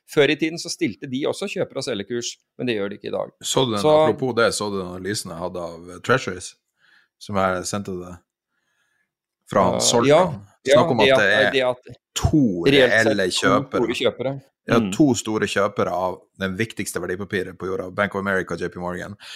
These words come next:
Speaker 2: og de kjøper
Speaker 1: Ja.
Speaker 2: veldig sjelden samtidig, og han insinuerer ganske sterkt at hvis begge to slår av samtidig, så <laughs> har vi et verden, et
Speaker 1: Ja.
Speaker 2: globalt, et stort problem. Og han, han sier ikke at det kan skje, men altså, i noe så, altså, det her er jo det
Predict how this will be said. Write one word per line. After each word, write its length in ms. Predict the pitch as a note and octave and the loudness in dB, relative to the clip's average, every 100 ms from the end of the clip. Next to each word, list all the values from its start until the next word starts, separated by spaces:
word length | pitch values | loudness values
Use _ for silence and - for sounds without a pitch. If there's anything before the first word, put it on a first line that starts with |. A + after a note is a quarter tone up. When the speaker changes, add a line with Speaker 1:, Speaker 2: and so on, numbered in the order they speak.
| - - | -20 -8
Speaker 2:
og 100 | G2+ G2+ | -2 2
de 140 | A2 | 2
kjøper 320 | - G#2+ G#2 | 2 0 2
Speaker 1:
Ja. 80 | F#2 | 0
Speaker 2:
veldig 200 | G2 G#2 | 0 0
sjelden 320 | - F#2 F2+ F2 | 0 -2 -4 -10
samtidig, 560 | E2+ E2+ G#2+ F#2 E2 | -10 -4 0 0 -2
og 140 | E2 F2+ | -2 0
han 260 | A2 F#2 - _ - | 0 -2 -8 _ -4
insinuerer 640 | G#2 G#2 - G#2 G#2 G#2+ E2+ | -2 -2 -2 0 4 4 4
ganske 320 | G2 - F#2 | -2 -6 -4
sterkt 560 | - - F#2+ - - - - - - - | -2 0 0 -2 -20 -20 -20 -20 -10 -4
at 140 | F2 | -2
hvis 140 | F2+ - | -2 0
begge 340 | G#2 G#2 G2+ - | 2 2 2 -2
to 180 | G2 F2 | -2 -2
slår 360 | - F#2+ F#2 E2 | -2 0 2 0
av 80 | E2 | -4
samtidig, 500 | D#2 G2+ F#2+ E2+ D#2+ | -8 -2 -2 -2 -6
så 120 | - G2 | -2 -2
<laughs> 40 | - | 0
har 160 | A2+ | 0
vi 100 | - | 2
et 300 | - - - - - _ - G#2+ | -2 -2 -8 -8 -12 _ -8 0
verden, 420 | G2+ G#2+ F2+ F2 D2+ | 6 6 4 -6 -12
et 140 | F2 C3 | -4 0
Speaker 1:
Ja. 100 | A#2+ | 2
Speaker 2:
globalt, 380 | F2+ F#2+ F2+ - - | 4 2 2 -2 -8
et 120 | F#2+ | -6
stort 260 | - G#2 - | -4 -4 -4
problem. 320 | D#2+ F2+ E2 - - - - | -4 -2 -4 -8 -20 -14 0
Og 100 | G2 | 2
han, 200 | G2+ - - | 2 -2 -8
han 120 | G2+ | -2
sier 140 | G#2 F#2 | 0 4
ikke 140 | B2 | 2
at 80 | B2+ _ - | 2 _ -4
det 120 | F#2+ | 0
kan 220 | - C#3 F#2+ | 4 2 2
skje, 300 | - F2 F2 | 0 0 0
men 160 | G2 | -2
altså, 300 | G2 G#2 F#2 F2+ - - - - | 0 2 0 0 -12 -20 -16 0
i 60 | A#2+ G#2+ | 4 6
noe 220 | F#2 F#2+ | 4 2
så, 320 | - - - - | 2 4 4 2
altså, 100 | G2 | 0
det 120 | G#2+ A2+ | 2 4
her 100 | A2 | 4
er 80 | |
jo 60 | F#2+ | 4
det 100 | F#2+ | 0